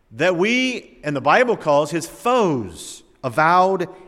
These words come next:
enemies. But it wasn't just his foes.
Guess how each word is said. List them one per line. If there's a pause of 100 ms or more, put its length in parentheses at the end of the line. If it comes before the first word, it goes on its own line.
(120)
enemies.
But
it
wasn't
just
his
foes.